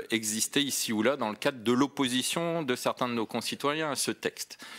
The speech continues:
Je voudrais bien le, le rappeler avec force parce que j'ai entendu, même dans cette enceinte, euh,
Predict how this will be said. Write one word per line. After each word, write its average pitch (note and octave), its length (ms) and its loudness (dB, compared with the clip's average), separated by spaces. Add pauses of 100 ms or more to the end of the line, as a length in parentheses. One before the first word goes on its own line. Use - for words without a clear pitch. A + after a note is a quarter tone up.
(100)
Je - 80 -8
voudrais G#2 220 4
bien A2+ 180 4
le, G#2+ 300 4
le G#2+ 120 6
rappeler A2+ 360 4
avec F#2+ 260 0
force - 320 0
parce - 240 -2
que A2 120 0
j'ai A2 140 2
entendu, B2 560 2 (640)
même A#2+ 220 4
dans G#2+ 140 4
cette - 260 2
enceinte, D3 600 0 (500)
euh, G2+ 280 2